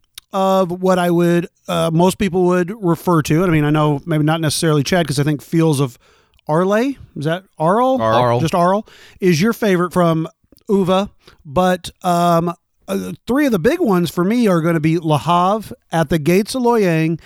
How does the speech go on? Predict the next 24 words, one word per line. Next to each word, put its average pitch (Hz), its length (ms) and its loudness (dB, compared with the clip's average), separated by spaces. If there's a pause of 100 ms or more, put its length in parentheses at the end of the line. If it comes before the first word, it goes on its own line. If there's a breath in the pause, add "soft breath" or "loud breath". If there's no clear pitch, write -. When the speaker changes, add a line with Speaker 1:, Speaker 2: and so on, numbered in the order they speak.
(340 soft breath)
Speaker 1:
and 175 380 0
Agricola. 185 580 -2 (460 soft breath)
And 180 180 0
I've 170 80 0
gotten 226 220 0
to 233 60 -4
play 208 360 0
each 233 300 0
one 220 260 0
of 196 80 2
those 156 320 0
here, 160 520 0
uh, 147 220 0
recently, 156 760 0 (480 soft breath)
and 196 560 0
I 220 80 -2
just 320 140 -4
kinda 262 160 0
wanna 226 220 0
talk 208 300 -2
a 190 60 -4
little 202 160 0
bit 185 100 0
about 170 320 -2